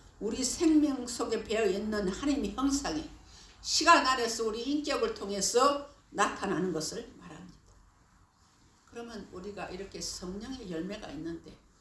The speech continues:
가만히 앉아서 이런 성령의 열매가 우리 인격을 통해서, 아,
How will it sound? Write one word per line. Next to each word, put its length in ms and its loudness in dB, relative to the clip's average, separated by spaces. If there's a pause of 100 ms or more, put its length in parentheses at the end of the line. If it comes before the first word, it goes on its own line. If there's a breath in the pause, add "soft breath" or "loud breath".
(360 soft breath)
가만히 480 -4
앉아서 460 -6
이런 180 -6
성령의 500 -10
열매가 360 -6
우리 220 -6
인격을 320 -10
통해서, 520 -10 (680 soft breath)
아, 280 -10